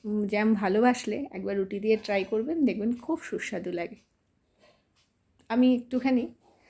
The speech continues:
<laughs> জ্যাম রুটি বা, আহ, ছোটোবেলায় খেতাম, পান করে দিত রুটিটাকে চিনি দিয়ে, চিনি দিয়ে মা জল দিয়ে রুটিটাকে পানের মতন ভাঁজ করে দিত।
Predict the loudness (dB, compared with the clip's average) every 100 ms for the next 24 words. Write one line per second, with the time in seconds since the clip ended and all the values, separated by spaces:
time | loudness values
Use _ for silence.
0 | _ 0 4 4 4 0 -2 -2 -2 -2
1 | -4 -10 -20 -20 -12 0 2 2 0 -4
2 | -16 -20 -20 -6 -2 0 -2 -4 -10 _
3 | _ -2 4 6 6 4 2 0 2 2
4 | 0 _ _ _ _ -6 0 4 4 6
5 | 6 8 6 4 2 0 2 2 2 0
6 | 6 8 8 6 -2 -4 -16 _ _ -2
7 | 6 8 8 6 8 8 6 4 4 6
8 | 6 6 6 6 4 2 0 2 0 -2
9 | 2 6 6 6 4 2 2 -2 -4 -4
10 | -4 -2